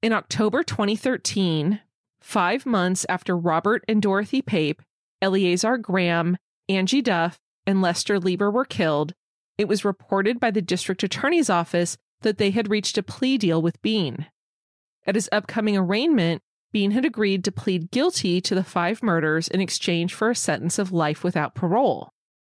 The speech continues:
The D A's office agreed it would drop the remaining charges.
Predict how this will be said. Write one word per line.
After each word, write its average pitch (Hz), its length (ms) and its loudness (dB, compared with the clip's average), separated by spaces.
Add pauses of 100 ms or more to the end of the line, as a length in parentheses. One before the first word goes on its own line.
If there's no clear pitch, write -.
(320)
The 214 80 0
D 202 260 2
A's 269 100 0
office 202 360 0
agreed 202 640 2
it 180 140 0
would 185 200 0
drop 156 360 -2
the - 120 0
remaining 156 420 0
charges. - 640 -2